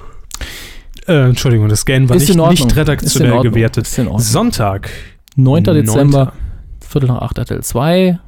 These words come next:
Speaker 2: Haben wir wieder eine, äh, Regisseurwahl von mir quasi. Terry Gilliam hat inszeniert Brothers Grimm.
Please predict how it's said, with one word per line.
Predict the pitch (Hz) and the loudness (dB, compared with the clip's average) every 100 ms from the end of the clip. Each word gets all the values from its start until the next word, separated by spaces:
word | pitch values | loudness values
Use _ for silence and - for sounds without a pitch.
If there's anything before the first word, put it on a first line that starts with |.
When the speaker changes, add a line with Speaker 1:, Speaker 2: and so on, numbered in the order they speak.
| - - | -20 -10
Speaker 2:
Haben | 113 120 | -2 0
wir | 113 110 | 0 -2
wieder | 120 131 135 | -2 2 2
eine, | 127 127 107 104 104 117 | 2 0 -2 -4 -4 -4
äh, | 123 | 0
Regisseurwahl | 117 113 - 139 131 120 107 | 2 2 0 2 2 2 0
von | - 113 | 0 0
mir | 113 | 0
quasi. | - 113 120 117 | 0 0 0 -2
Terry | - 113 131 | -2 0 2
Gilliam | 120 127 143 120 117 | 2 2 4 4 2
hat | 110 | 2
inszeniert | 120 - 120 120 113 | -2 -2 -2 0 0
Brothers | - 110 113 135 143 135 | -2 0 0 2 2 0
Grimm. | - 127 147 139 208 | 0 2 4 4 2